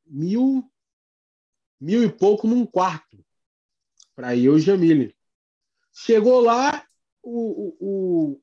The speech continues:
o rapaz falou assim, "Ah, eu conheço quem aluga aqui, Mário", o hispano falou pra mim. Aí eu já preocupado, assim, falei, "Caraca, vai ser caro, quanto é o aluguel e tal?" Mano,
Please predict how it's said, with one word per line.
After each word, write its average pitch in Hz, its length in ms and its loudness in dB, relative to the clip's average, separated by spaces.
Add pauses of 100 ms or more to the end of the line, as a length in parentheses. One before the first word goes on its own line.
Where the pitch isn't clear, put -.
o - 40 -20
rapaz 165 340 -8
falou 202 200 -2
assim, 196 200 -4
"Ah, 190 100 -2
eu 180 100 -2
conheço 185 340 -4
quem 202 100 -4
aluga 190 380 -2
aqui, 170 240 -6
Mário", 123 280 -6
o 131 40 -2
hispano 131 360 -8
falou 120 200 -10
pra 117 160 -10
mim. 101 140 -10 (1120)
Aí 139 160 4
eu 180 220 8
já 139 180 4
preocupado, 160 560 0
assim, 127 200 -4
falei, 139 200 -4
"Caraca, 110 400 -12
vai 107 80 -18
ser - 220 -20 (160)
caro, 107 320 -4
quanto 117 300 -6
é - 20 -6
o 107 40 0
aluguel 107 520 0
e 104 40 -4
tal?" 117 380 -6 (520)
Mano, 139 500 4